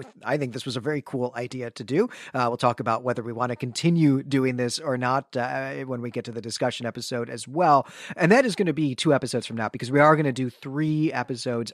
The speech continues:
on this story. This episode is gonna recap up through chapter eight, and then the next episode is gonna finish the, the recap, these, uh, these Roman numeral sections within the, the story, or within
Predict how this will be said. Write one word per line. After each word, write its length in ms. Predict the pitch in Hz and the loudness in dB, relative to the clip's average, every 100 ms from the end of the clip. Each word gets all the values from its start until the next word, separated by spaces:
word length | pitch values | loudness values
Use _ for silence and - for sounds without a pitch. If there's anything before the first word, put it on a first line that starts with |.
| - | -2
on 260 | 127 127 | 0 0
this 180 | 120 117 | -2 -4
story. 440 | - 165 143 139 131 - - 170 | -2 2 4 4 0 -8 -16 4
This 200 | 180 220 | 4 6
episode 460 | 202 185 196 185 | 2 2 4 4
is 80 | 170 | 4
gonna 200 | 180 147 | 0 0
recap 480 | 131 147 - 139 135 - | 0 -4 0 0 0 -2
up 180 | 147 - | -4 -4
through 460 | - 143 135 131 | -10 -8 -2 -2
chapter 420 | 123 135 127 120 - | -2 -4 -4 -6 -6
eight, 260 | 160 226 - - - _ - | -4 -4 -6 -16 -20 _ 2
and 180 | 156 | 4
then 160 | 156 151 | 4 4
the 260 | 143 143 143 | 4 4 2
next 420 | 147 185 - - - | 2 2 0 -6 -4
episode 420 | 131 120 135 120 | -4 -4 -2 -2
is 80 | 113 | -2
gonna 180 | 123 113 | -6 -6
finish 420 | - 131 113 - | -4 -2 -4 -8
the, 260 | 123 120 | -6 -6
the 80 | 110 | -6
recap, 480 | 107 117 - 101 - | -8 -10 -8 -10 -10
these, 240 | 113 101 | -10 -8
uh, 180 | 117 110 113 | -6 -6 -8
these 160 | 110 | -6
Roman 420 | 110 131 120 113 127 | 0 2 2 -2 -6
numeral 420 | 131 113 113 110 | -6 -6 -6 -6
sections 580 | - 117 - 113 104 - | -4 -4 -4 -8 -8 -10
within 400 | 113 - 113 110 | -10 -10 -10 -10
the, 240 | 113 110 113 | -8 -10 -10
the 100 | 120 | -10
story, 360 | - 110 113 | -6 -4 -4
or 80 | 110 | -4
within 380 | 107 139 131 | -4 0 0